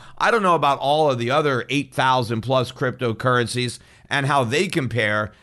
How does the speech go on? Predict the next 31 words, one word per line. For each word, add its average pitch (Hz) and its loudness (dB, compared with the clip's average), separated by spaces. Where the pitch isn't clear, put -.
uh, 120 2
to 135 -4
Dogecoin 120 -2
or 139 0
to 120 -2
Bitcoin. 113 -4
But 160 2
if 147 -2
you 160 -2
just 175 -2
want 170 0
to 151 -4
go 139 0
head 127 -2
to 131 -2
head 123 0
between 131 -2
Bitcoin 135 -2
and 127 0
Dogecoin, 123 0
Dogecoin 147 2
is 170 4
the 160 0
better 139 0
cryptocurrency. 147 -2
Now, 156 2
why 143 0
do 208 2
I 165 4
say 214 0
that? 98 -4